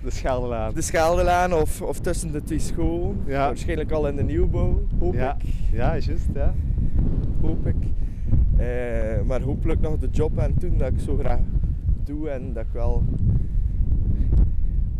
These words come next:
Speaker 2: ehm, voor, voor de rest van mijn leven wil doen eigenlijk.
Speaker 1: Ja. Stel dat we nu die podcast met vijf jaar opnieuw zouden doen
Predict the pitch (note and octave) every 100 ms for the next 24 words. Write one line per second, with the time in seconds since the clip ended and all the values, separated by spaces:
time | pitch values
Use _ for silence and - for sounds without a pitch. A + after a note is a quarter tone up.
0 | - - - G#2+ G#2+ G#2 G2+ G2 G2+ G2+
1 | - - - - - - - - - -
2 | - - A#2 A2+ B2+ A#2+ B2+ B2 B2 B2
3 | A#2 A#2 B2 - - - C#3+ D#3 - -
4 | - - - - - - C#3+ C#3 C#3 C3
5 | B2+ B2+ A#2+ D3+ D3 D#3+ D3+ C#3 C3 G#2+
6 | C#3 D3 D3+ C#3 C3 D#3 D#3 E3 D#3+ E3